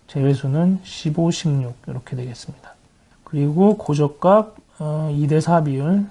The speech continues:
이 대 사 비율인데요. 예, 이 대 사 비율이 나왔을 때 약세를 보였던 번호가 십오, 이십이, 삼십육, 사십일. 예, 요렇게 번호 네 개 되겠습니다.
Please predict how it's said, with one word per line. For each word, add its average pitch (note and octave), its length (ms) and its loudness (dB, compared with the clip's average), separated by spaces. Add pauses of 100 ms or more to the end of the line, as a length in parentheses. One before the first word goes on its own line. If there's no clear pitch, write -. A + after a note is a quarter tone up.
이 C#3 120 -2
대 D3+ 140 2
사 E3 200 2
비율인데요. C#3+ 760 0 (160)
예, B2+ 240 -6 (520)
이 C3+ 80 -2
대 D3 140 2
사 D3 160 0
비율이 C#3+ 280 0
나왔을 C3 420 -4
때 F#3 380 0 (880)
약세를 D3 360 0
보였던 C3+ 440 0
번호가 C3 480 0
십오, C#3+ 500 0
이십이, C#3+ 600 2
삼십육, D#3+ 480 0
사십일. C#3+ 500 -6 (240)
예, A#2 200 -8
요렇게 D3+ 520 -4 (800)
번호 D3+ 240 0
네 C3 160 0
개 C#3+ 120 2
되겠습니다. C3 640 -10